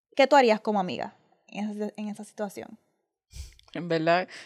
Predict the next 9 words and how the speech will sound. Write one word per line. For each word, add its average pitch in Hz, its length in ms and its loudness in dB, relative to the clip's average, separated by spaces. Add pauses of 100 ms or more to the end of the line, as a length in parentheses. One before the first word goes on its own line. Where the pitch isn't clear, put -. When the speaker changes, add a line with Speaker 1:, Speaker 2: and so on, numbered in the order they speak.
Speaker 2:
yo 185 160 -2
me 180 100 0
hice 208 140 -10
esa 202 120 2
pregunta 185 400 -4
cuando 180 400 0
vi 156 120 -4
el 156 140 -6
episodio. 156 680 -4